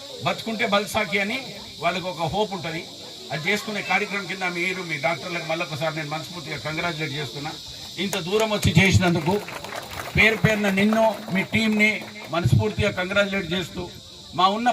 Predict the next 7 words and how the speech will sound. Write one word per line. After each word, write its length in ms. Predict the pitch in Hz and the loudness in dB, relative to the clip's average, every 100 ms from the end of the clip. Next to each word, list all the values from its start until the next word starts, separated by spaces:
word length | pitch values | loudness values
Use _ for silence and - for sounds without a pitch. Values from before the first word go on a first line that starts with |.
| 214 | 4
ప్రజలను 400 | 214 233 233 202 | 2 4 2 4
కాపాడండి. 520 | 202 202 208 202 196 190 - - - - - - | 2 4 4 2 0 -4 -6 -14 -18 -18 -10 0
మమ్మలను 380 | 175 226 233 233 185 | 4 6 6 6 4
కా-, 140 | 170 - - - 214 | -2 -4 -10 -2 0
ఇట్లా 180 | 202 202 202 | 2 2 6
కాపాడుకుంటూ 480 | 226 247 220 220 208 | 6 8 4 4 2
పోతే 180 | 214 | 4